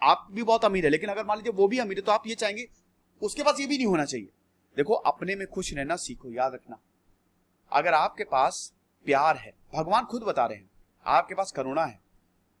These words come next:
आप ह्यूमिलिटी है, डिवोशन है, तो आपको इस दुनिया में, संसार में कोई नहीं रोक सकता। आपका जन्म ही आगे बढ़ने के लिए हुआ है, कुछ महान काम करने के लिए हुआ है। लेकिन अगर आप में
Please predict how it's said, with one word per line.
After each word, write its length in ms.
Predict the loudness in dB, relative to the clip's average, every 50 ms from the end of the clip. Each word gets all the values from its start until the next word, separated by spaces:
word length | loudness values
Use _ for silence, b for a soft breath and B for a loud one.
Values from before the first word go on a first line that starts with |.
| _ _ _
आप 280 | 2 4 4 2 0 -4 _ _ _ -8
ह्यूमिलिटी 460 | -6 -2 -2 -2 -2 -2 -4 -4 -6
है, 100 | -6 -6
डिवोशन 460 | -6 -4 -4 -4 -4 -4 -4 -4 -4
है, 100 | -4 -10 -14 _ _ _ _ _
तो 40 | 2
आपको 380 | 2 2 2 0 -2 -2 -2 -2
इस 120 | -2 -4 -10
दुनिया 280 | -12 -8 -6 -6 -6 -6
में, 120 | -6 -8
संसार 460 | -8 -8 -8 -8 -6 -4 -2 -2 -2
में 80 | -4 -8
कोई 180 | -10 -8 -8 -8
नहीं 100 | -8 -12
रोक 120 | -12 -14
सकता। 340 | -14 -20 -20 -20 -20 -20 _ _ -20 -20 _ -20 -20 -20 -4 0
आपका 360 | 2 2 2 2 0 -4 -6 -4
जन्म 260 | -2 -2 -2 -2 -2
ही 120 | -4 -2 -2
आगे 200 | -2 -4 -4 -4
बढ़ने 260 | -4 -4 -4 -4 -8
के 120 | -10 -10
लिए 100 | -12 -12
हुआ 180 | -12 -12 -12 -14
है, 100 | -14 -16 _
कुछ 220 | -18 -14 -14 -14 -16 _ _ _ _ -18
महान 420 | -4 -2 -2 0 2 0 0 0 0
काम 200 | -2 -4 -2 -6
करने 240 | -12 -12 -12 -12
के 120 | -12 -12 -14
लिए 120 | -14 -14
हुआ 200 | -16 -14 -14 -16
है। 60 | -16 _ _ _ _ _ _ _ _ _ _ _ _ _ _ _ _
लेकिन 180 | -6 -4 -2 -2
अगर 180 | 0 0 2 0
आप 160 | 0 0 -2 -8
में 80 | -14